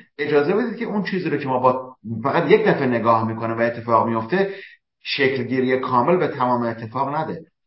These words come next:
بله، در داخل رونق پیدا کرده بود، ولی آیا این رژیم از اون روزی که سر کار اومده به فکر ملت ایران بوده؟ آیا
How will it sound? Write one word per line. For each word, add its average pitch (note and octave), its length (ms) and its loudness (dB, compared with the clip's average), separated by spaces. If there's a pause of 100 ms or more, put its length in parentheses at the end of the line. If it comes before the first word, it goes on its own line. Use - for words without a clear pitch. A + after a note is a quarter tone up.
(480)
بله، E3+ 460 2 (500)
در A#2+ 160 2
داخل A#2+ 360 2
رونق C#3 400 -2
پیدا B2 260 -4
کرده A2+ 360 -2
بود، C3 360 -6 (960)
ولی D#3+ 240 0 (240)
آیا D#3 500 0 (300)
این B2 220 -2
رژیم C3+ 260 0
از B2 160 -4
اون B2 100 -4
روزی A#2 240 -4
که A#2+ 100 -8
سر A2+ 280 -4
کار A2+ 260 0
اومده A#2 300 -2
به A2+ 140 -4
فکر B2+ 280 -6
ملت A#2 360 -2
ایران A#2+ 320 -6
بوده؟ C3 220 -16 (960)
آیا A3 580 2